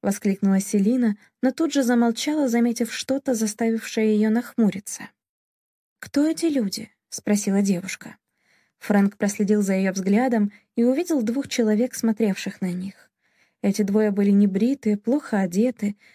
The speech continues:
в их решительных взглядах было что-то пугающее.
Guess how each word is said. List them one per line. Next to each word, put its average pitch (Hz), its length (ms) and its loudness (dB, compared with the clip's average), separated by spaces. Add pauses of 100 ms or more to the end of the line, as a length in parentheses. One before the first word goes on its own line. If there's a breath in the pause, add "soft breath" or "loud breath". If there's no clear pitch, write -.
(220 soft breath)
в 226 60 2
их 262 100 -2
решительных 294 520 -2
взглядах 240 440 0
было 240 200 0
что-то 254 280 -4
пугающее. 220 840 -4